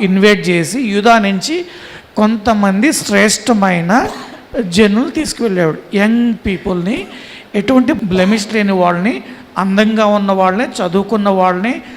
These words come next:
మంచి జ్ఞానం కలిగిన వాళ్ళని కాల్దియన్ దేశానికి, అంటే వాళ్ళ దేశ,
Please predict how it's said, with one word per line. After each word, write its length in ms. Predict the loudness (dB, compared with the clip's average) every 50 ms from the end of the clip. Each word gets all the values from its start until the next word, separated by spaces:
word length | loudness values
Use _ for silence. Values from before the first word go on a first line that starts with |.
| -20 -20 -14 -8 -6
మంచి 280 | -4 -4 -4 -4 -4 -6
జ్ఞానం 460 | -4 -4 -2 0 0 0 0 0 0
కలిగిన 340 | -2 -2 -2 -2 -2 -2 -2
వాళ్ళని 460 | 0 0 0 0 0 0 -2 -4 -4 -6 -10 -14 -18 -20 -20 -20 -20 -20 -20 -20 -20 -20 -20 -8 -2
కాల్దియన్ 500 | 2 2 2 4 4 2 2 2 4 4
దేశానికి, 580 | 4 4 4 2 2 0 0 -2 -6 -8 -12 -12 -6 -4
అంటే 400 | -2 -2 0 0 0 0 -2 -4 -8 -14 -18 -20 -20 -20 -20 -20 -20 -10 0 4
వాళ్ళ 240 | 4 6 6 6 4
దేశ, 380 | 4 4 4 4 4 4 0